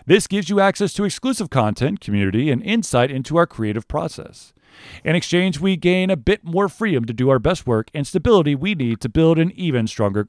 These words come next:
creative career. As of right now, we do have two tiers. It's a one dollar tier and a five dollar tier, uh, that, of course, is a monthly, uh, deduction from however you set up your payment plan. Uh, if you want to do, if you want to, uh, pledge more per month,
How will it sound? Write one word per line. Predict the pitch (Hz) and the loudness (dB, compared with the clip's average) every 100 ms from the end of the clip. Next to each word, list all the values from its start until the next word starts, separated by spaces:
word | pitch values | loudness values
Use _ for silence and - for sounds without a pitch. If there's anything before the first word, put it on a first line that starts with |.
| _ | _
creative | - 110 104 107 | -8 -4 -2 -4
career. | - 151 160 107 80 _ _ - - - - | -6 -2 0 -2 -6 _ _ -20 -20 -16 0
As | 120 127 113 101 | 2 4 2 0
of | 110 92 | 0 0
right | 95 185 170 | 4 4 4
now, | 117 113 139 208 | 0 -2 0 -2
we | 165 127 120 | -2 0 -2
do | 131 165 | -2 2
have | 139 117 | 2 2
two | - 202 | -4 -4
tiers. | - 147 170 | 0 -2 -2
It's | 107 | -4
a | |
one | 95 104 107 | -2 0 2
dollar | 104 101 | 2 0
tier | - 143 | 0 -2
and | 185 | -2
a | |
five | - 127 120 | 0 2 4
dollar | 113 110 107 | 4 2 2
tier, | - 185 208 - - - - - | -2 -4 -6 -10 -20 -20 -10 0
uh, | 113 | 2
that, | 107 110 | 4 2
of | 104 | 0
course, | - 113 107 | -2 -2 -2
is | 95 | -2
a | |
monthly, | 101 101 113 - 110 110 107 107 - | 0 0 0 -2 0 0 0 -2 -2
uh, | 110 104 | -2 0
deduction | 98 117 123 196 185 | 0 0 0 -2 -2
from | 117 107 101 - | 0 0 -2 -8
however | - 117 110 107 | -4 0 2 0
you | |
set | 95 113 | 0 -2
up | 101 | -2
your | 95 | -2
payment | - 160 127 | -2 -2 -2
plan. | - 110 160 220 - _ _ - - - - - | -2 -2 -2 -6 -10 _ _ -20 -20 -20 -10 4
Uh, | 123 120 113 117 - | 6 8 8 6 4
if | 170 - | 0 0
you | 151 | 0
want | 131 165 196 | 0 0 -2
to | - 135 | -2 -2
do, | 110 120 143 | 2 0 0
if | - 151 | -2 -2
you | 170 | 0
want | 139 180 214 | 2 2 0
to, | - 131 123 117 113 113 | -4 0 2 4 4 2
uh, | - 113 107 | 0 0 0
pledge | - - 123 107 | 0 2 2 2
more | 127 170 151 | 4 6 6
per | 120 117 | 4 2
month, | 113 104 165 - | 2 0 0 -6